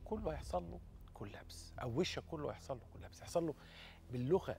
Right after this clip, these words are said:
المصرية يتطربق الوش،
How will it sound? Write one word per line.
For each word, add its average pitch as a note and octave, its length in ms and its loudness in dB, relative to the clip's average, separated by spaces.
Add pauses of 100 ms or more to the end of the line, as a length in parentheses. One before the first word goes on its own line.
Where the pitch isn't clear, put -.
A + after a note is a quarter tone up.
المصرية A#2 960 0
يتطربق - 960 -2 (800)
الوش، - 480 -2